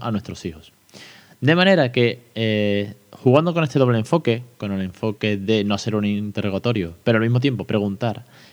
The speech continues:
hacerlo divertido, podemos tener preguntas muy chulas,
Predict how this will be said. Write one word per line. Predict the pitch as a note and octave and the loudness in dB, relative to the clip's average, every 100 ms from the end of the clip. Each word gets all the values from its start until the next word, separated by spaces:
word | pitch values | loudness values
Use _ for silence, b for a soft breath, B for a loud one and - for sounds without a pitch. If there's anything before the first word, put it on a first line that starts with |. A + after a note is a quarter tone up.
| b | b
hacerlo | - A2+ D3 A2+ F#2+ | -2 2 2 4 6
divertido, | A#2 C#3+ D3 B2 G#2 B B B - | 6 6 4 2 2 B B B 2
podemos | D3+ F#3 | 4 4
tener | F#3 D#3 D#3 | 2 0 0
preguntas | C#3 C3 B2+ B2+ | 0 0 -2 -6
muy | A#2+ A#2+ B2 | -2 0 4
chulas, | D3+ A2 A#2 | 4 4 0